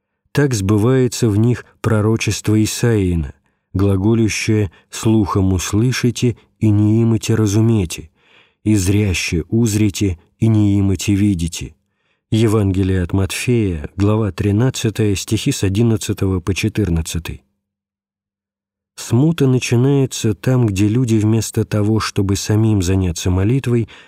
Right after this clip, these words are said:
начинают критиковать молитву других. Это напоминает известную трагедию, когда иноки, чье дело молиться святым именем Иисуса,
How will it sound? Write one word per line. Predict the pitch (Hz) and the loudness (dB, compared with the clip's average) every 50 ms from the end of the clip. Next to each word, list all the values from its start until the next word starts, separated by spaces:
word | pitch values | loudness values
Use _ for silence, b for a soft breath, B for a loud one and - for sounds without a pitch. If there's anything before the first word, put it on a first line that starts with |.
| B B B | B B B
начинают | 107 110 107 - - 110 107 120 135 139 135 131 123 - | 0 0 0 2 0 2 2 2 2 2 2 0 -2 -2
критиковать | - - 104 98 85 - 95 87 - 92 90 95 117 135 135 - b b b b _ | -4 -2 -2 -2 -2 -4 -6 -4 -2 -2 -2 0 0 -2 -2 -4 b b b b _
молитву | 104 110 107 113 120 - - 113 110 | 0 2 2 2 0 0 -2 -2 -2
других. | 101 107 110 107 101 95 90 78 69 - - _ _ _ _ _ _ _ _ _ _ _ _ _ _ _ _ _ _ _ _ _ _ _ _ _ _ _ _ _ _ _ _ _ _ _ _ | 0 0 0 0 0 -2 -4 -4 -4 -8 -16 _ _ _ _ _ _ _ _ _ _ _ _ _ _ _ _ _ _ _ _ _ _ _ _ _ _ _ _ _ _ _ _ _ _ _ _
Это | 120 120 - 127 | -2 0 2 2
напоминает | 117 117 113 113 - 110 104 104 107 110 123 135 139 135 135 131 117 - - | 2 2 0 0 0 2 2 2 2 2 2 2 2 2 0 0 -2 -4 -4
известную | - 120 117 101 98 104 117 123 117 - - 110 104 104 101 87 | -2 -2 0 2 2 2 2 0 0 0 0 2 2 2 2 0
трагедию, | - - 101 98 87 90 117 131 120 107 117 117 117 117 110 107 98 - | -2 -2 -2 -2 0 0 0 -2 0 0 0 0 2 2 0 -2 -4 -4
когда | - 107 101 95 95 104 107 | -2 -2 -2 0 0 0 2
иноки, | 110 120 135 135 120 101 90 82 - - 67 65 B B B B B | 2 2 2 2 2 0 0 -2 -6 -8 -10 -10 B B B B B
чье | - - - 104 107 107 | -8 -4 0 2 2 2
дело | 98 95 110 107 101 98 | 2 2 0 2 2 2
молиться | 95 95 95 95 98 110 117 107 - - - 98 90 | 2 2 2 0 0 0 -2 -2 -4 -6 -4 -2 -2
святым | 85 - - 101 98 87 - 104 95 95 | -2 -2 -2 -2 -2 0 0 0 0 0
именем | - - 107 104 98 95 92 90 90 92 95 | 0 0 0 0 2 2 0 0 0 0 0
Иисуса, | 95 95 95 92 - - - 92 85 - - - - - | 0 0 0 -2 -4 -4 -4 -4 -4 -4 -6 -10 -12 -16